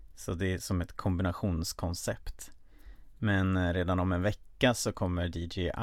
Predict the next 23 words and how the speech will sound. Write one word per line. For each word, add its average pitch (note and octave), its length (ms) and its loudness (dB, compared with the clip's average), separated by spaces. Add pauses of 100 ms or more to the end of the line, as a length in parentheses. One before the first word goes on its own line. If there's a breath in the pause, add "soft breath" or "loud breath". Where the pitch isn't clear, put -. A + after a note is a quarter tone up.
(100)
I E2+ 260 -2
också - 540 0
att, - 560 -2
eh, E2+ 340 2
visa E2+ 380 -2
upp - 220 -6
en E2+ 180 4
ny E2+ 180 -2
drönare E2+ 540 0
eller - 300 -4
någonting D#2 640 -2 (600 loud breath)
okänt. F#2 840 0 (120)
Möjligtvis G#2+ 680 2
är F#2+ 160 2
det F2 380 2
Inspire F2+ 800 2 (600)
One F2+ 640 0 (400)
två A#2 500 -4 (460)
eller G2 540 0 (580 soft breath)
vad G#2 100 2
den G2 80 2
kommer G2+ 180 4
heta. A2 320 2